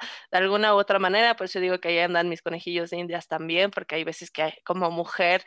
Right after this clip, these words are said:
quiero tocar temas que solo los hombres pueden realmente tocar energéticamente, porque físicamente están diseñados así, este, y, y que digo, "Ok, pero necesito esto, necesito pruebas de acá", o sea, al final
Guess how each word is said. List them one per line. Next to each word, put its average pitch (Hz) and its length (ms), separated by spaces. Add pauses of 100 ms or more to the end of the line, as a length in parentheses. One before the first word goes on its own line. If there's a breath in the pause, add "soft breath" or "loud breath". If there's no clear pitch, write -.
(260 loud breath)
quiero 185 380
tocar 185 420
temas 180 540
que 175 140
solo 175 300
los 175 300
hombres 175 420
pueden 175 360 (100)
realmente 175 480
tocar 240 420
energéticamente, 175 960
porque - 240
físicamente 180 600
están 170 200
diseñados - 520
así, - 280 (420 loud breath)
este, 170 1040
y, 170 540
y 185 100
que 170 140
digo, 180 220
"Ok, 196 160 (160)
pero - 160
necesito 190 520
esto, 220 320
necesito 180 420
pruebas 180 260
de 180 60
acá", 185 320
o 98 60
sea, 180 240
al 180 100
final 185 380